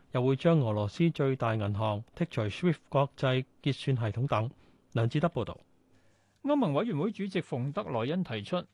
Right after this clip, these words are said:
Speaker 2: 喺六個月內停止俄羅斯原油進口，成品油產品就喺今年年底前淘汰。消息話，匈牙利同斯洛伐克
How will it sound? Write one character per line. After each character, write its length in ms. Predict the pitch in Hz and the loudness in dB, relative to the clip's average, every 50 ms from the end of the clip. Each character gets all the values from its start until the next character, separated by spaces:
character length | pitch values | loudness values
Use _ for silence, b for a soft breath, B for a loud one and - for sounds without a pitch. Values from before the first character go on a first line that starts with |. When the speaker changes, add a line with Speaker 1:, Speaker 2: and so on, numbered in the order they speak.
| _ _ - | _ _ -2
Speaker 2:
喺 160 | 170 180 208 | 0 0 2
六 140 | 208 190 139 | 2 0 -2
個 120 | - 151 | -2 -4
月 120 | 143 139 135 | -4 -4 -4
內 340 | 135 135 131 127 113 110 - _ - | -2 -2 -2 -2 -2 -4 -8 _ -10
停 220 | 131 113 117 117 | -8 -6 -6 -6
止 140 | - - 170 | -4 -4 -4
俄 160 | 175 151 123 | -2 -2 -2
羅 120 | 113 113 123 | -2 -4 -4
斯 180 | - - 185 180 | -4 -4 -4 -2
原 180 | 165 127 110 | 0 0 0
油 140 | 107 113 113 | 0 -2 -2
進 220 | 113 - 147 151 151 | -2 -2 -2 0 0
口， 320 | 123 127 127 165 196 190 b b b - | 2 2 2 0 0 -2 b b b -8
成 320 | - - 147 135 143 143 | 0 2 2 4 4 2
品 220 | 139 147 190 240 | 2 2 4 4
油 160 | 240 185 123 120 | 4 4 2 2
產 260 | - - 135 180 190 | 2 0 2 2 4
品 260 | 156 139 147 175 - - | 4 4 2 2 -2 -4
就 160 | - 160 143 | -2 0 2
喺 100 | 135 147 | 2 2
今 220 | 160 - 190 185 170 | 0 2 2 2 4
年 100 | 180 185 | 4 4
年 220 | 165 123 107 110 | 4 2 2 0
底 180 | - 113 139 165 | 0 -2 -2 -2
前 240 | - - - 110 101 | -2 -2 -2 -2 -2
淘 220 | - 107 104 104 | -2 -4 -4 -4
汰。 380 | 101 - 147 139 123 113 107 b b b b _ _ | -2 0 2 2 2 0 -2 b b b b _ _
消 320 | - - - - 180 180 175 | -18 -6 0 2 2 2 2
息 140 | - 190 | 0 -2
話， 420 | - - 143 139 127 110 110 117 - - - | -2 2 4 4 4 2 0 -4 -8 -4 0
匈 160 | 185 180 185 | 2 4 4
牙 200 | 170 131 113 120 | 4 4 4 4
利 200 | 123 131 131 131 | 4 4 2 2
同 240 | - - 120 113 117 | 0 0 -2 -2 -2
斯 160 | - - 202 | -2 -2 0
洛 140 | 180 160 - | 0 0 0
伐 140 | - 147 139 | 0 -2 0
克 240 | 156 185 196 214 | 0 0 0 -2